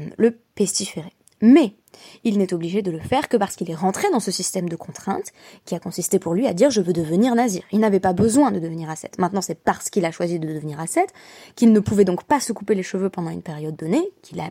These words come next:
maintenant l'obligation de le faire, parvenu au terme de sa nésiroute. Mais outre une certaine forme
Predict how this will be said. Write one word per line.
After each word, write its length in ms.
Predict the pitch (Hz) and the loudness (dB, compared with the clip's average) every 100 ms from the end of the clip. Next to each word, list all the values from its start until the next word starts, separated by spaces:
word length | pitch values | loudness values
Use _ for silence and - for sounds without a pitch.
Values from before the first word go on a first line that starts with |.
| - | -4
maintenant 400 | 180 196 175 190 | 0 0 0 0
l'obligation 480 | 277 175 165 165 262 | 0 -2 -4 -4 -2
de 80 | 196 | -4
le 100 | 147 | -4
faire, 260 | - 175 - - - | -6 -6 -6 -12 -10
parvenu 380 | - 185 180 262 - | -4 -2 2 2 2
au 120 | 165 | -2
terme 440 | - 160 233 247 - | -4 -4 -4 -4 -6
de 240 | 175 190 - | -4 -4 -4
sa 260 | - 180 175 _ | -8 -8 -8 _
nésiroute. 560 | 175 151 147 - - _ _ _ _ _ _ | -4 -4 -6 -12 -20 _ _ _ _ _ _
Mais 160 | 247 302 | -6 0
outre 300 | 381 539 - - | 0 0 -4 -2
une 140 | 220 | -2
certaine 440 | 202 294 - 247 202 | 0 -2 2 2 2
forme 540 | - 190 254 247 185 | 0 0 4 2 0